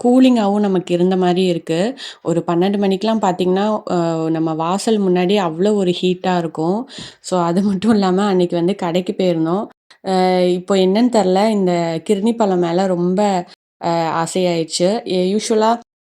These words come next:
அ, தர்பூசணி தான் வாங்கி சாப்பிடுவேன் இந்த மாதிரி வெயில் நேரத்துல. ஆனா, எ-, கிர்னி பழம் வந்து இப்போ ரொம்ப ஃபேவரட் ஆயிட்டு எனக்கு. So, வாங்கியிருந்தா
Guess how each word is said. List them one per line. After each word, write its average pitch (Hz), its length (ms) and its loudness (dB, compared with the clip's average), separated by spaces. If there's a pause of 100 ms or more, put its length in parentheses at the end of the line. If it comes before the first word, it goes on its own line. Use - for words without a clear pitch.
(120)
அ, 180 380 2
தர்பூசணி 208 560 0
தான் 202 140 0
வாங்கி 185 380 0
சாப்பிடுவேன் 170 520 -2
இந்த 170 180 0
மாதிரி 165 300 0
வெயில் 175 320 0
நேரத்துல. 165 580 -2 (400)
ஆனா, 208 560 2
எ-, 170 500 2
கிர்னி 247 280 6
பழம் 202 200 2
வந்து 180 200 2
இப்போ 208 140 -2
ரொம்ப 175 360 0
ஃபேவரட் 185 420 0
ஆயிட்டு 160 220 -4
எனக்கு. 160 420 -6 (200)
So, 175 400 0
வாங்கியிருந்தா 214 480 2